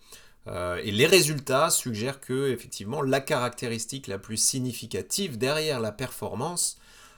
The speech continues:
euh, des joueurs e-sport, c'est, euh, leur personnalité résiliente et leur, euh, résilience. Donc la résilience, qui est la capacité à surmonter, euh, les, euh,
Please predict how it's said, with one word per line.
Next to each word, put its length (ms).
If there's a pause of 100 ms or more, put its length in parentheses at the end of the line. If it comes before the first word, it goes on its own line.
(140)
euh, 160
des 160
joueurs 260
e-sport, 420
c'est, 520
euh, 360
leur 280
personnalité 1040
résiliente 840
et 100
leur, 360
euh, 540
résilience. 520
Donc 140
la 80
résilience, 600 (480)
qui 80
est 40
la 120
capacité 720
à 200
surmonter, 920 (480)
euh, 260
les, 320
euh, 540